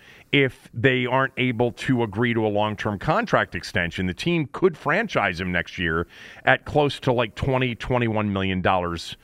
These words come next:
for one season. So he doesn't wanna be in that position either. So I, I, I would guess, and I've guessed all along, that the team and Terry McLaurin will actually come to an agreement on a contract extension long-term.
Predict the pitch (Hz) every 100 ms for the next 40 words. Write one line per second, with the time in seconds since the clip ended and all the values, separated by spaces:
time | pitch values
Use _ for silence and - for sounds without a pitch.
0 | - - - 110 87 87 85 - 190 117
1 | 82 - - - - - 127 113 233 277
2 | 208 147 113 110 95 101 92 90 87 -
3 | 95 95 - 117 147 165 90 69 - 120
4 | 110 104 98 - - - - _ _ -
5 | - - 208 302 277 - 202 269 262 160
6 | 151 143 - 139 117 131 131 - 123 120
7 | 120 98 92 92 92 - 101 - 170 180
8 | 170 139 131 120 110 110 107 98 92 90
9 | 85 87 - 120 127 - 127 123 - 117
10 | 113 113 113 85 87 87 87 - 90 85
11 | - 101 104 110 107 98 - - 87 -
12 | 90 82 - - - 90 110 131 143 -
13 | 95 90 85 87